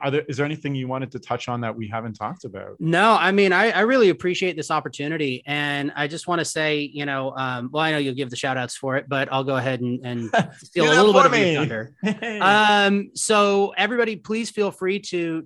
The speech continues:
Speaker 2: to like, follow, share, comment. Uh, Hero for Hire, we're on all of the platforms. Um, Instagram is, and Facebook are Hero for number four numeral. So Hero for Hire Creative. And Twitter, uh, has to be different. <laughs> So that's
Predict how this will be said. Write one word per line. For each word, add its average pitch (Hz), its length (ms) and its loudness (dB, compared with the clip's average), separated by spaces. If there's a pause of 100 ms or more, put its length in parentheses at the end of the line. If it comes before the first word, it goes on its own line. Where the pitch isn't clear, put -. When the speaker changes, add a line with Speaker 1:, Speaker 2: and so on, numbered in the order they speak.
Speaker 2:
to 160 240 -4
like, 160 300 -2
follow, 165 320 0
share, 160 260 -4
comment. 160 540 -2
Uh, 139 560 -2
Hero 170 280 0
for 165 180 -2
Hire, 156 300 2
we're 151 140 -2
on 147 160 -2
all 143 200 -2
of 151 60 -8
the 143 60 -12
platforms. 143 840 -4 (460)
Um, 131 400 2
Instagram 143 840 0
is, 135 440 -2
and 135 160 -4
Facebook 143 520 -2
are 131 140 0
Hero 147 560 0 (160)
for 143 400 -2 (100)
number 139 320 0
four 139 300 -4
numeral. 139 300 -4
So 127 160 -8
Hero 143 260 -2
for 139 280 -4
Hire 135 260 0
Creative. 143 520 -2 (540)
And 131 200 -2
Twitter, 151 560 2
uh, 135 360 0
has 135 220 -4
to - 60 -16
be 135 120 -6
different. 139 460 -2
<laughs> - 60 -2
So 160 320 4
that's 143 380 -2